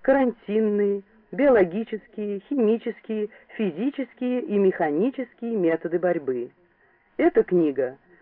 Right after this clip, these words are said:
рассказывает о биологической борьбе с вредителями. Суть ее в том, что многие виды животных существуют за счет других организмов или питаются ими.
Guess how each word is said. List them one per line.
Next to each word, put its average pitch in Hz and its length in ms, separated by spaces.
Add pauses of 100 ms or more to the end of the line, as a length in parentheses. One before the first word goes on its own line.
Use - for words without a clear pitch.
рассказывает 285 800
о 247 120
биологической 226 920
борьбе 139 560
с - 40
вредителями. 131 800 (500)
Суть 269 200
ее 247 180
в - 60
том, 294 300 (300)
что 240 160
многие 247 460
виды 233 340
животных 226 640 (320)
существуют 269 640
за 233 160
счет 285 260
других 226 420
организмов 185 720 (300)
или 254 160
питаются 147 640
ими. 131 420